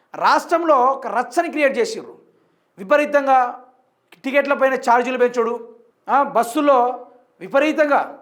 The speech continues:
అసలు ఊహించని విధంగా యాక్సిడెంట్స్ రావడు, ఏ ఈ ఉచిత బస్సులు పెంచడం వల్ల. అయితే ఇవన్నీ జరుగుతుంటే ఈ ఛార్జీలు పెంచడం ఎక్కడిది, అసలు ఏం జరుగుతుంది, ప్రభుత్వం చెప్పిన నడుస్తుందా లేకుంటే పర్సనల్గా చెప్తుంటే నడుస్తుందా ఇదంతా అనుకుంటూ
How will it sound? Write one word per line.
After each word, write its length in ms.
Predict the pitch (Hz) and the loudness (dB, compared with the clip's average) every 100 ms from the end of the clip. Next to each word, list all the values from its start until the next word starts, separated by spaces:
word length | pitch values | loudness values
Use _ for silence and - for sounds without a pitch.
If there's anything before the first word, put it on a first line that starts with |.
| _ _ _ _ - | _ _ _ _ -16
అసలు 220 | - 269 | -2 0
ఊహించని 480 | 240 277 294 285 277 | 2 0 0 0 -2
విధంగా 320 | 269 262 262 | 0 -2 2
యాక్సిడెంట్స్ 540 | 247 196 220 294 277 233 | 2 2 0 0 0 0
రావడు, 480 | 226 220 220 - - - _ _ | 0 2 0 -4 -14 -20 _ _
ఏ 140 | 220 269 | -2 0
ఈ 40 | |
ఉచిత 280 | 247 254 294 | 0 0 2
బస్సులు 260 | 285 277 | 2 0
పెంచడం 280 | 240 214 202 | -2 -2 -4
వల్ల. 160 | 147 110 - _ _ _ _ | -6 -12 -20 _ _ _ _
అయితే 160 | 294 320 | -2 2
ఇవన్నీ 200 | 330 349 | 2 2
జరుగుతుంటే 880 | 294 285 302 294 220 190 208 240 - _ _ _ _ _ | 2 0 -2 -2 -2 -2 -4 -10 -20 _ _ _ _ _
ఈ 40 | 277 | -8
ఛార్జీలు 440 | - 254 285 339 | 2 2 4 2
పెంచడం 280 | 320 294 277 | 0 2 0
ఎక్కడిది, 380 | 262 247 190 - - _ _ _ _ _ | 2 -2 -2 -8 -20 _ _ _ _ _
అసలు 180 | 190 294 | -6 0
ఏం 260 | 247 294 | 4 4
జరుగుతుంది, 540 | 294 277 262 220 147 - _ _ _ - | 4 0 -4 -10 -12 -18 _ _ _ -2
ప్రభుత్వం 460 | 220 285 330 294 | -2 0 0 2
చెప్పిన 260 | 254 254 285 | 0 0 -2
నడుస్తుందా 520 | 277 262 269 240 294 | -2 -2 -4 0 2
లేకుంటే 280 | 320 320 302 | 2 -2 -2
పర్సనల్గా 480 | - 269 311 311 294 | 0 -2 0 0 0
చెప్తుంటే 300 | 277 285 277 | -2 -4 -2
నడుస్తుందా 400 | 254 247 247 233 | -2 -2 -2 0
ఇదంతా 280 | 220 214 | 0 -2
అనుకుంటూ 600 | 202 196 214 269 214 233 | -4 -4 -2 0 0 -2